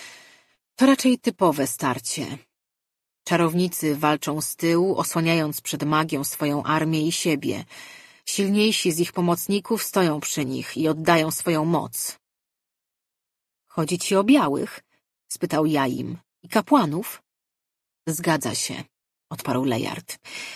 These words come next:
„Ci, którzy mają zadania raczej fizyczne niż magiczne, prowadzą własne walki, zawsze w nadziei, że czarownicy ich osłonią.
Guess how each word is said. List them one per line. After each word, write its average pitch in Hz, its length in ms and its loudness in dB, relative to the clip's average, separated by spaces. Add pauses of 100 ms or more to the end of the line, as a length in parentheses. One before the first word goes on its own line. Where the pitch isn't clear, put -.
(360)
„Ci, 285 200 4
którzy 202 360 -2
mają 190 240 4
zadania 190 380 2
raczej 165 280 0
fizyczne 165 600 -2
niż 143 200 -6
magiczne, 156 640 -2 (460)
prowadzą 214 540 4
własne 180 480 2
walki, 135 640 -4 (140)
zawsze 170 400 2
w 165 60 0
nadziei, 175 520 4
że 170 100 -2
czarownicy 170 560 0
ich 160 160 0
osłonią. 143 760 -2